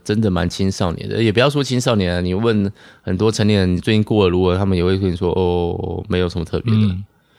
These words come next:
Speaker 1: 就算真的有什么事情。
Speaker 2: 对，所以这样的挣扎就还蛮贴近大家的。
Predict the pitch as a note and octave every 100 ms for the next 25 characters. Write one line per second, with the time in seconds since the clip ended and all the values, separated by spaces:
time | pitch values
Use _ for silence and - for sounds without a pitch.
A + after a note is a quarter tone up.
0 | _ _ _ - B2+ C3+ A2+ A2+ A2 G2+
1 | F#2+ F2 F#2 - - A2 A#2 - _ _
2 | - G2+ G#2 D3+ F3+ E3 B2+ B2+ C3+ G2
3 | F2+ F#2 A2+ G#2 G2 G2 - F2+ F#2 F#2+
4 | F2+ F#2 - G2+ F#2+ G2+ F2 F#2 F2+ -
5 | - G2 G2+